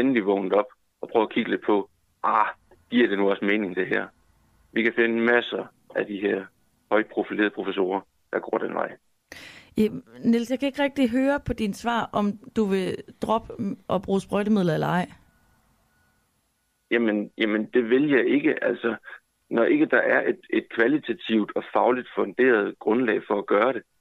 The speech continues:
Speaker 1: hvorfor skulle vi så gøre det?
Speaker 2: Okay, der står
Speaker 1: Vi tager, vi,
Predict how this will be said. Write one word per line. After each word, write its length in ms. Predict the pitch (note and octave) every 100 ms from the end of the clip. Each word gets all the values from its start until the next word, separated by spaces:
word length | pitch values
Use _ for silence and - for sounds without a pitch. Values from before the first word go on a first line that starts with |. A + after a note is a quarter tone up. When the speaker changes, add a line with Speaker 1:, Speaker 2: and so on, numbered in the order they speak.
| _
Speaker 1:
hvorfor 200 | A2+ A2+ A2
skulle 200 | G#2+ F#2
vi 60 |
så 100 | G2
gøre 280 | G2 A#2 C#3+
det? 80 | G2 _ _ _ _ _ _ _ _ _ _ _ A#3
Speaker 2:
Okay, 320 | A3+ G3+ F#3
der 80 | A3
står 280 | A3 C4+ C4+
Speaker 1:
Vi 40 | B3
tager, 280 | A3 -
vi, 80 | A2